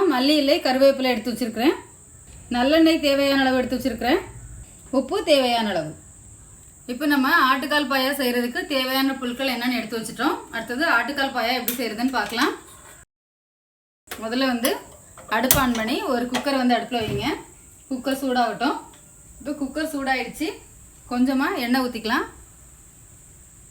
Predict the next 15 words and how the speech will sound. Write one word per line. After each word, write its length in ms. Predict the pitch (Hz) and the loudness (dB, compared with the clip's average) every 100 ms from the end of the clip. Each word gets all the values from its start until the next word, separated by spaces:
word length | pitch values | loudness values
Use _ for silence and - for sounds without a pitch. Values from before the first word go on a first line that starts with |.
| - - - - - - - - - - - - - - - - - - - - - - | -20 -20 -20 -20 -20 -20 -20 -20 -20 -20 -20 -20 -20 -20 -20 -20 -20 -20 -20 -20 -12 -2
நான் 160 | 240 240 | 0 2
எண்ணெய் 180 | 311 294 | 0 0
வந்து 140 | 277 262 | 0 2
கம்மியா 280 | 247 269 285 | 2 2 2
தான் 100 | 277 | 0
ஊத்திருக்கிறேன். 440 | 247 247 220 262 311 | 0 -4 -4 -2 0
ஏன்னா 140 | 277 285 | 0 -2
கொஞ்சமா 240 | 254 262 277 | -2 0 0
கடைசியா 340 | 240 233 302 277 240 | -2 -2 -4 -2 0
தாளிச்சு 280 | 247 269 262 | 0 -2 -6
ஊத்துறதுக்கு 420 | 240 240 285 262 | -6 -6 -4 -4
எண்ணெய் 180 | 240 233 | -4 -4
தேவைப்படும். 440 | 226 220 202 262 - - - - - - - - - - - - - 240 | -4 -4 -4 -4 -4 -10 -20 -20 -20 -20 -20 -20 -20 -20 -20 -20 -6 0
எண்ணெய் 200 | 262 277 | 0 0
சூடாகட்டும். 520 | 247 233 220 220 359 | 0 0 0 0 -2